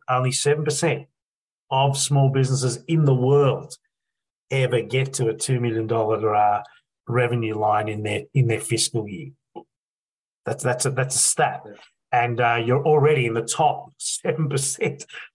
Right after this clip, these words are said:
Speaker 1: of businesses in the world, and therefore continue to get out of your own way. <laughs> Right? That's my, uh, my very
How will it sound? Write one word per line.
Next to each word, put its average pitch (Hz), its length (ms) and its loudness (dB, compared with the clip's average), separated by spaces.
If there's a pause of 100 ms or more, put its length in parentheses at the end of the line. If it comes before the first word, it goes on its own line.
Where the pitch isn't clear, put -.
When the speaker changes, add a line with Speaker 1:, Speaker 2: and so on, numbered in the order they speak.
(120)
Speaker 1:
of 156 200 -2
businesses 143 540 2
in 127 140 0
the 123 80 0
world, 127 320 0
and 120 100 -2
therefore 135 640 0 (480)
continue 139 340 2
to 127 80 2
get 131 200 0
out 120 160 2
of 113 40 4
your 110 140 2
own 104 180 -2
way. 98 260 -8
<laughs> - 60 -20 (400)
Right? 160 380 0 (540)
That's 127 180 0
my, 127 320 4
uh, 123 320 4 (280)
my 139 180 4
very 165 340 6